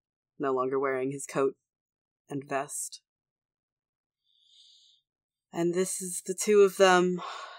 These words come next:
sitting, leaning on each other, and looking off into the train cars together, seeing people talking to each other and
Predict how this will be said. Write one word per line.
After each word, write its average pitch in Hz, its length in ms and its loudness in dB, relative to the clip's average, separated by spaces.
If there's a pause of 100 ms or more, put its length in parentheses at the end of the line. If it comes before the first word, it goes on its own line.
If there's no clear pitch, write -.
sitting, 160 640 0 (960)
leaning 175 280 4
on 160 140 4
each 160 180 0
other, 143 440 0 (840)
and 131 400 -2 (4000)
looking 185 340 4
off - 540 2 (200)
into 165 200 -8
the 156 80 -2
train 135 300 -2
cars 135 640 -4 (200)
together, - 540 -8 (960)
seeing 156 360 -2
people 156 580 -2 (1700)
talking 190 400 2
to 175 120 -4
each 151 180 -4
other 117 300 -4
and 131 260 -8